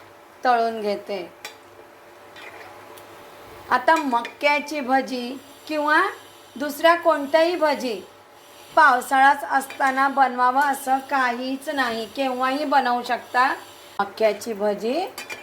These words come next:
तळून तयार. पाहू शकता तुम्ही किती छान झालेली आहे भजी. क्रंची, कुरकुरीत, घरच्या घरी मक्याची भजी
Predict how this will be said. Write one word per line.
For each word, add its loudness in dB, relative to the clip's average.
तळून 2
तयार. 4
पाहू -4
शकता -2
तुम्ही -6
किती -8
छान 0
झालेली 2
आहे 0
भजी. -2
क्रंची, 0
कुरकुरीत, -2
घरच्या -2
घरी 0
मक्याची -2
भजी -2